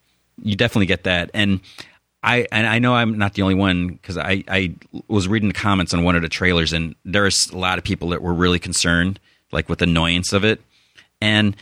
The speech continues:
and I actually brought that up to them, and they're like, "Yeah, we spent a lot of time trying to balance that, that annoyance factor."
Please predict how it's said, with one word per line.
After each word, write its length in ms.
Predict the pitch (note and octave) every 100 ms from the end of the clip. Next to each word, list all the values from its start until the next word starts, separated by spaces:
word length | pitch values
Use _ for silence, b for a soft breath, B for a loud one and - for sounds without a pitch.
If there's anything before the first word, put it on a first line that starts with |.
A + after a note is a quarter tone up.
| b b b _ _ -
and 100 | A2+
I 140 | A2+ A#2+
actually 340 | G#2 A#2 G#2+
brought 260 | E2 F#2 F#2
that 140 | F2+
up 120 | F2
to 100 | -
them, 240 | F2+ G2 F2
and 80 | E2+
they're 100 | F#2
like, 200 | F2 G#2
"Yeah, 120 | G2
we 120 | G2
spent 220 | A2+ B2+
a 20 | G#2
lot 220 | G2+ G2+
of 40 |
time 500 | - F#2+ F#2+ G2+ A2+ A2
trying 180 | G#2+ F#2
to 40 |
balance 560 | D#2 E2 F2 G#2 - -
that, 340 | - F2 E2+ D#2+
that 160 | E2+
annoyance 400 | E2 D#2+ E2+ G2
factor." 480 | - G2 - A#2+ B2